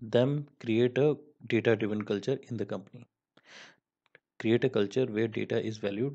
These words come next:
and used to inform decision making। तो कंपनी को एक डेटा ड्रिवन, अ, कल्चर बनाने में काफ़ी अच्छा मदद करता है ये।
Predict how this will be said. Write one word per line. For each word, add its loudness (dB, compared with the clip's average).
and -4
used -4
to 0
inform -2
decision -4
making। -12
तो 0
कंपनी 0
को -2
एक -2
डेटा 0
ड्रिवन, -2
अ, -8
कल्चर 2
बनाने -2
में -6
काफ़ी -4
अच्छा -6
मदद -6
करता -10
है -8
ये। -16